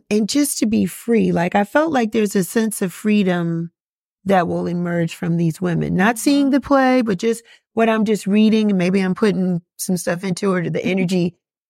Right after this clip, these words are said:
Speaker 1: that I feel. 'Cause I feel when you have those conversations with people that you love,
Speaker 2: Mm-hmm.
Speaker 1: that's, like you said, you wanna be intentional.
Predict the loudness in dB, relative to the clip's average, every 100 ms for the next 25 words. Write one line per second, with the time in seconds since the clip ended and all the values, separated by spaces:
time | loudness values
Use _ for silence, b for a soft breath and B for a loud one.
0 | -2 0 0 0 -2 -2 -2 0 0 0
1 | -2 -2 -2 -2 0 0 0 -2 -4 -2
2 | -2 -2 -4 0 0 0 -4 -4 -4 -4
3 | -6 -2 -2 -2 -2 -2 0 2 4 2
4 | 0 -4 -8 -6 -4 -4 -8 -2 2 2
5 | 2 -2 -2 0 -2 0 2 2 2 0
6 | 0 -2 -4 -2 -2 -2 0 0 -2